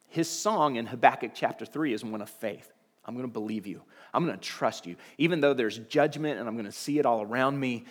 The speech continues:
and I'm gonna experience it myself, I'm gonna trust you." It's not how Jonah's responding. But the Lord takes the plant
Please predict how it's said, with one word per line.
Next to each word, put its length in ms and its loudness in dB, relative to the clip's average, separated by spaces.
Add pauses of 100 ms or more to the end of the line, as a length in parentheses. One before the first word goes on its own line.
(140)
and 300 -10
I'm 140 0
gonna 140 4
experience 480 -4
it 40 -8
myself, 520 0 (200)
I'm 140 -4
gonna 180 -6
trust 420 -6
you." 160 -16 (2250)
It's 140 -16
not 120 2
how 140 4
Jonah's 420 -2
responding. 580 -16 (1600)
But 120 -14
the 80 -2
Lord 300 8
takes 340 0
the 60 -6
plant 480 -8